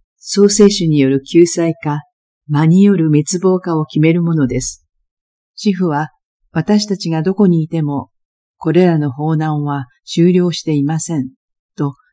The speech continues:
明確に説いてくださいました。だいぶ時間が経ちましたが、私たちはどれほど目覚め、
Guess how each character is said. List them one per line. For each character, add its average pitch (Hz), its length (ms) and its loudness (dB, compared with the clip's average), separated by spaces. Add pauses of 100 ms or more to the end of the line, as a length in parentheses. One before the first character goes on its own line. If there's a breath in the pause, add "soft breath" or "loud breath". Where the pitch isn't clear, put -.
(140)
明 170 160 2
確 185 260 -4
に 170 180 -2
説 190 140 -2
い 175 60 -4
て 180 120 -6
く 131 120 -4
だ 147 100 -4
さ 156 160 -6
い 151 80 -4
ま 147 140 -6
し - 100 -12
た。 - 220 -14 (1120)
だ 175 160 2
い 202 60 2
ぶ 185 120 2
時 165 140 -2
間 185 200 -2
が 185 120 -2
経 180 140 -4
ち 185 120 -8
ま 185 140 -2
し - 80 -12
た 151 140 -6
が、 147 220 -8 (540)
私 147 320 -2
た 160 140 -2
ち - 160 -12
は 135 240 -4 (160)
ど 185 140 2
れ 196 100 4
ほ 160 160 -2
ど 143 140 0
目 139 160 0
覚 151 140 -2
め、 139 200 -4